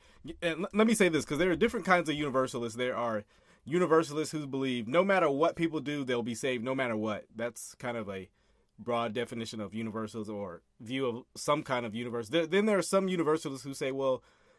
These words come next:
there will be some punishment for certain people, but eventually they'll be saved." And so that's kind of more of a, a nuanced view of, uh,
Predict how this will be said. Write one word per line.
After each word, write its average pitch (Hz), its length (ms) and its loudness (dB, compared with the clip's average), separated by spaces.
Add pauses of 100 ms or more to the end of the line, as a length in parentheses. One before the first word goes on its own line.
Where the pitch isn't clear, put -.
(180)
there 208 160 10
will 226 100 12
be 196 120 4
some 160 280 4
punishment 240 580 0
for 143 140 -4
certain 135 320 -4
people, 131 460 -4 (440)
but 131 440 4
eventually 165 500 4
they'll 135 220 4
be 117 120 0
saved." 101 420 -4
And 110 120 -6
so 143 120 2
that's 180 220 4
kind 180 240 2
of 147 80 -2
more 143 260 0
of 123 120 0
a, 110 240 -2 (420)
a 117 100 -6
nuanced 139 460 0
view 131 220 0
of, 120 160 -2
uh, 104 340 -6